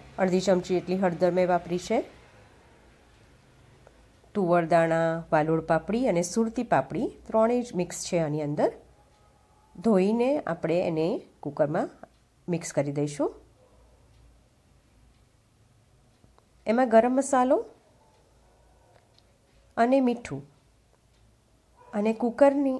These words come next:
આપણે બે વ્હિસલ બોલાવવાની છે. જરૂર પૂરતું એમાં પાણી આપણે ઉમેરી દેવાનું છે.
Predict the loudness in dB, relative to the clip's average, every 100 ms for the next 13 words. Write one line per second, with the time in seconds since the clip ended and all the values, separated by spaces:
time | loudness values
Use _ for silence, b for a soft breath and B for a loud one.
0 | -4 -2 -2 2 4 4 2 -2 -2 -2
1 | 0 0 -2 -4 -8 -12 -16 -18 -20 _
2 | b b b b _ 0 2 2 0 -2
3 | -4 -4 -2 0 0 -2 -2 -2 0 -2
4 | -4 -4 -2 -2 -2 -4 -4 -4 -4 -2